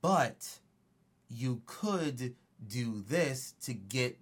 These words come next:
what you're trying to get to," or, "Oh, this, you know, tap it this way and it will lead to something even cooler that you weren't thinking about." Um,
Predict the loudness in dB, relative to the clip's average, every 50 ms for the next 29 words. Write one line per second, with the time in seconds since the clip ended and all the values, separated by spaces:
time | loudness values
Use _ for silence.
0 | -18 -16 _ -10 -8 -2 0 0 0 0 -2 -4 -4 -4 -2 -4 -6 -4 -2 -2
1 | 0 2 2 2 0 0 -2 -4 -6 -8 -6 -6 -6 -8 -8 -8 -10 -10 -8 -10
2 | -10 -12 -14 -16 -20 -20 -20 -20 -14 _ -2 0 0 2 2 2 2 2 2 0
3 | -2 0 2 2 2 2 0 -2 -6 -10 -14 -10 -6 -2 -2 0 0 0 -2 -4
4 | -6 -8 _ _ _ _ _ _ _ _ _ _ -8 -6 -4 -4 -4 -6 -6 -2
5 | 0 0 0 0 0 -6 -6 -4 -2 0 0 0 -2 -4 -4 -4 -2 -2 -4 -4
6 | -6 -8 -8 -6 -4 -2 -2 0 -2 -2 -4 -8 -12 _ -10 -8 -8 -6 -6 -6
7 | -4 -4 -4 -2 -4 -4 -4 -4 -4 -4 -4 -4 -4 -4 -6 -6 -6 -6 -6 -6
8 | -4 -4 -6 -8 -6 -6 -4 -2 0 0 0 0 0 -4 -4 -6 -6 -6 -6 -6
9 | -4 -2 -2 -2 -2 -4 -6 -8 -10 -12 -12 -12 -12 -12 -12 -8 -6 -6 -4 -4
10 | -6 -6 -10 -12 _ _ -20 -20 -20 -20 -20 _ _ -6 -2 -2 0 0 -2 -4
11 | -4 -6 -8 -10 -10 -12 -14